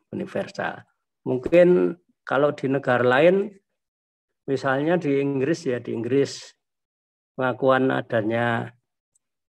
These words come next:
Tuhan itu di undang-undang dasarnya disebutkan by the God,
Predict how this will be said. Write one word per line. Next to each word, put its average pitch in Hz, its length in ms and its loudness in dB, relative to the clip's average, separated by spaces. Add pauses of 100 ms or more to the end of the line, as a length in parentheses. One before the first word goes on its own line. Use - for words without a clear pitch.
Tuhan 120 320 0
itu 185 400 0
di 117 400 -2 (1000)
undang-undang 123 580 -2 (1200)
dasarnya 160 800 2
disebutkan 147 800 0 (800)
by 131 140 4 (100)
the 123 80 0
God, 123 240 -2